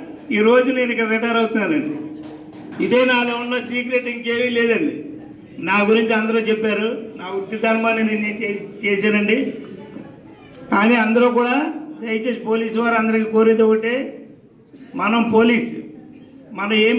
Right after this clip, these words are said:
పాత్ర పోషించాలో అదే పోషించాలి. మన, మనకి సమానం, ప్రజలందరూ కూడా మనకి సమానం. వాళ్ళందరూ దైవంగా మన సేవ చేస్తేనే మనందరూ గుర్తింటారు. సేవ అనేది ఉండాలి పోలీస్ డిపార్ట్‌మెంట్‌లో, ఆ సేవ అనేది ఒకటే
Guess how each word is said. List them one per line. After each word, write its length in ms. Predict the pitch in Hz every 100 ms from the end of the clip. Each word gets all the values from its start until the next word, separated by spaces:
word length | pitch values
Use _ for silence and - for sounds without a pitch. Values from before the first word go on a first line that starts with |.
| 233
పాత్ర 240 | 220 233 247 247
పోషించాలో 440 | 240 240 240 247 226
అదే 120 | 226 233 226
పోషించాలి. 540 | 220 220 220 214 233 247 - - - - -
మన, 140 | 196 220 226 220 - 196
మనకి 240 | 220 220 214
సమానం, 400 | 214 240 254 208 - - - 185
ప్రజలందరూ 480 | 208 247 254 254 247
కూడా 120 | 254 269
మనకి 180 | 247 233 220
సమానం. 340 | 233 226 - - - - - - - -
వాళ్ళందరూ 420 | 175 202 220 240 240 254 269 - - - - 190
దైవంగా 420 | 226 262 269 277 277
మన 120 | 277 -
సేవ 160 | 233 254 262
చేస్తేనే 340 | 262 262 269 269
మనందరూ 300 | 262 247 240 233
గుర్తింటారు. 480 | 226 220 196 156 - - - - - - - -
సేవ 220 | 208 226 269
అనేది 220 | 277 285 262
ఉండాలి 300 | 247 196 151 - - 190
పోలీస్ 260 | 226 247 247
డిపార్ట్‌మెంట్‌లో, 600 | 262 254 233 262 254 262 226
ఆ 40 | 220 214
సేవ 160 | 220 233 262
అనేది 180 | 262 254
ఒకటే 180 | 247